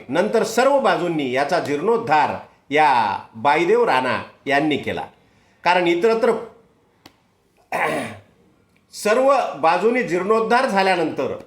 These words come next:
बाहेरच्या नंदीची प्राणप्रतिष्ठा त्यांनी केली, कारण इतरत्र कोणत्याही महादेवाच्या मंदिरासमोर दोन नंदी नाहीत, परंतु वेळापूरच्या महादेवाच्या मंदिरासमोर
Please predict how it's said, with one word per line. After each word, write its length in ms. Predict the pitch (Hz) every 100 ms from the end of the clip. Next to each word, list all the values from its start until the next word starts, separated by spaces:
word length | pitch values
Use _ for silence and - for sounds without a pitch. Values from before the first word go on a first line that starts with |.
| -
बाहेरच्या 680 | 117 151 185 220 220 247 254
नंदीची 500 | 180 175 185 185 240
प्राणप्रतिष्ठा 1080 | - 185 220 175 170 165 - 175 120 113 -
त्यांनी 280 | 175 160 139
केली, 340 | 120 98 82 - _ _ _ _ -
कारण 260 | 170 214 202
इतरत्र 520 | 165 226 233 233 254
कोणत्याही 560 | - 175 170 214 220
महादेवाच्या 600 | 254 196 196 196 175 190 156
मंदिरासमोर 760 | 151 156 156 151 151 151 117 - - -
दोन 380 | 120 202 208 190
नंदी 280 | 185 175
नाहीत, 260 | 175 104 98 - _ _ _ -
परंतु 280 | 165 180 170
वेळापूरच्या 720 | 139 156 220 220 190 165 185
महादेवाच्या 580 | 170 156 165 160 156 165
मंदिरासमोर 680 | 147 147 151 143 143 175